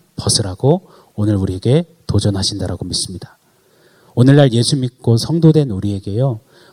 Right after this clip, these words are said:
고린도전서 삼 장 십육 절에는 이렇게 말씀하십니다. 같이 한번 읽어볼게요. "너희가 하나님의 성전인 것과 하나님의 성령이 너희 안에 계시는 것을 알지 못하느냐."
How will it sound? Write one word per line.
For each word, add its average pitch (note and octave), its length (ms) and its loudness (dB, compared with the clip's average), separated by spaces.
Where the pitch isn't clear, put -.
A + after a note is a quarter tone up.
고린도전서 C#3+ 680 4
삼 E3+ 240 -4
장 D#3+ 160 2
십육 F3 360 0
절에는 A#2+ 300 0
이렇게 A2 320 -4
말씀하십니다. G2 720 -4
같이 - 260 -4
한번 G#2 220 2
읽어볼게요. G2 600 0
"너희가 C3+ 360 6
하나님의 D#3 580 0
성전인 D3+ 580 0
것과 A#2 580 -4
하나님의 D#3 480 6
성령이 D#3+ 540 0
너희 B2 300 0
안에 B2 220 -4
계시는 A#2 380 -6
것을 C3+ 520 2
알지 C3 800 2
못하느냐." G#2+ 560 -2